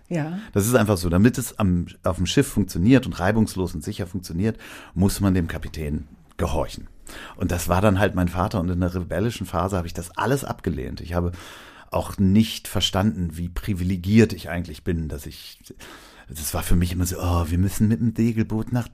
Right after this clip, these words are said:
Speaker 2: Dänemark fahren in den Sommerferien. Ich will auch mal nach Mallorca.
Speaker 1: Ja.
Speaker 2: So, und, äh, ja, das
Speaker 1: Wenn ihr dann mit dem Segelboot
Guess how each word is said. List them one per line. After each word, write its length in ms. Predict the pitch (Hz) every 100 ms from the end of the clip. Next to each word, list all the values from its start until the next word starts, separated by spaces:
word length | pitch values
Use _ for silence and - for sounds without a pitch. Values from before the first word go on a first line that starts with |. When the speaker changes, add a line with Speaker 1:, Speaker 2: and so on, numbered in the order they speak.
| -
Speaker 2:
Dänemark 800 | 123 131 131 117 87 80 80 -
fahren 600 | - 92 87 87 95 90 - -
in 80 | 104
den 120 | 107
Sommerferien. 920 | 101 101 92 87 98 92 90 87 92 -
Ich 140 | -
will 160 | 127 -
auch 320 | 139 185 -
mal 220 | 151 117
nach 240 | 95 82 -
Mallorca. 680 | 80 76 71 69 - 60 -
Speaker 1:
Ja. 320 | 147 147 135 123 131 - - -
Speaker 2:
So, 320 | - 90 90
und, 480 | - 95 95 90 92
äh, 320 | 101 92 92
ja, 500 | 90 87 - 98 82 80 -
das 280 | 82 - -
Speaker 1:
Wenn 220 | 196 190
ihr 120 | 254 220
dann 340 | 208 214 220 -
mit 200 | 208 196
dem 200 | 180 175
Segelboot 960 | 156 175 196 185 170 175 175 - -